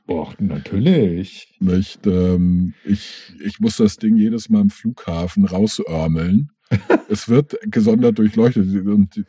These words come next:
Speaker 2: weil, weil die nicht drauf klarkommen, dass das so ein Klopper ist. Ich sag,
Speaker 1: Ja.
Speaker 2: das ist ein Laptop, das ist ein Gaming-Laptop. Ja, und was ist das? Ja, das, äh, d-, das ist die vierte Festplatte. Ich hab da vier Solid States drin.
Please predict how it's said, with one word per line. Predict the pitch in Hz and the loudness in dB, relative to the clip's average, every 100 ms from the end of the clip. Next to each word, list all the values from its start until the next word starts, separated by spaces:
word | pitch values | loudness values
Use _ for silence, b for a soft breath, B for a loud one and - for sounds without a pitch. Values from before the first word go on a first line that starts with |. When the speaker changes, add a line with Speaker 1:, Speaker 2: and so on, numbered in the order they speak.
| - 95 - - _ | -14 -20 -20 -20 _
Speaker 2:
weil, | 107 104 | -2 0
weil | 104 | 2
die | 98 | 2
nicht | 101 107 | 2 2
drauf | 98 95 | -4 -8
klarkommen, | - 107 107 90 90 | -2 -2 0 -2 -2
dass | 90 | -4
das | 95 92 | -10 -8
so | 101 | -4
ein | 92 | -4
Klopper | - 113 95 80 | -2 -4 -2 -2
ist. | 78 78 | -4 -8
Ich | 90 85 | -14 -6
sag, | - | 0
Speaker 1:
Ja. | 139 | 2
Speaker 2:
das | 117 | 0
ist | 98 | -2
ein | |
Laptop, | 101 - 101 - | -4 -4 -8 -8
das | 82 - | -10 -8
ist | |
ein | 87 98 | -10 -4
Gaming-Laptop. | 95 90 76 69 73 - | -2 -2 -4 -8 -12 -10
Ja, | 98 | -6
und | 92 | -4
was | 95 | -6
ist | 87 107 | -8 -6
das? | 104 - b b b b b _ _ - | -6 -6 b b b b b _ _ -10
Ja, | 95 67 - | -6 -6 -8
das, | - 90 - | -8 -8 -6
äh, | 87 87 85 90 - - | -6 -6 -6 -8 -12 -20
d-, | 76 | -12
das | 90 - | -10 -10
ist | 92 - | -12 -8
die | |
vierte | 98 - 92 - | -8 -4 -4 -4
Festplatte. | - 95 - - - - 69 | -4 -4 -6 -16 -16 -14 -16
Ich | - | -16
hab | 85 - | -16 -14
da | |
vier | 78 - | -14 -12
Solid | 85 - 80 80 | -10 -8 -8 -10
States | - 87 82 - | -6 -4 -4 -6
drin. | - - 104 214 | -12 -10 -8 -10